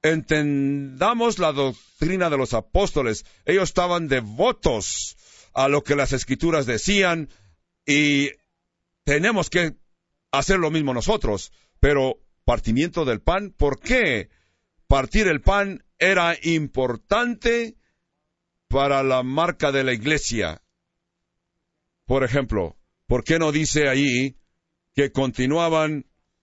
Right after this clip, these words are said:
en la doctrina de los apóstoles y en el discipulado? ¿O el evangelismo? ¿Por qué partimiento del pan o partir el pan? Yo creo que hay muchas respuestas a esto. Se puede explicar de esta manera.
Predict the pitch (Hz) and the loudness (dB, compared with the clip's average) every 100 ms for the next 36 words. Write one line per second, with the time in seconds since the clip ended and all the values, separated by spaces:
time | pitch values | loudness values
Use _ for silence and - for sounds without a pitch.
0 | _ _ 139 143 135 127 123 151 160 143 | _ _ -2 0 0 0 0 0 0 0
1 | 123 123 - 180 - 165 165 160 - - | 0 -2 0 -2 0 0 0 -2 -8 -14
2 | _ _ _ - 185 180 170 160 147 147 | _ _ _ -4 0 0 0 0 -2 -2
3 | 151 214 277 120 - _ _ _ _ _ | -2 -2 -2 -4 -10 _ _ _ _ _
4 | _ _ _ _ _ _ _ _ _ _ | _ _ _ _ _ _ _ _ _ _
5 | _ 165 170 175 170 165 156 143 226 247 | _ 2 4 2 2 2 0 0 0 -2
6 | 131 107 92 _ _ _ _ _ _ _ | -4 -8 -10 _ _ _ _ _ _ _
7 | _ _ _ _ - 135 - 175 175 165 | _ _ _ _ -2 -2 0 2 2 0
8 | 143 123 131 143 135 131 120 - 160 135 | -2 -2 0 0 -2 -2 -2 -2 -2 -2
9 | 110 110 135 113 101 135 113 80 - _ | -4 -6 -6 -8 -6 -4 -4 -6 -14 _
10 | _ _ _ - 117 156 - 151 151 143 | _ _ _ -16 -2 -2 0 0 0 0
11 | 139 135 139 131 117 113 135 131 110 110 | 0 0 0 -2 -4 -4 -4 -6 -4 -6
12 | 110 120 113 - _ _ _ _ _ _ | -4 -6 -6 -8 _ _ _ _ _ _
13 | _ _ - - - 170 185 180 185 185 | _ _ -2 -2 2 2 2 2 2 2
14 | 147 143 135 135 156 147 147 147 127 117 | 0 -2 -2 -2 0 0 0 0 0 0
15 | 123 92 73 | 0 -2 -6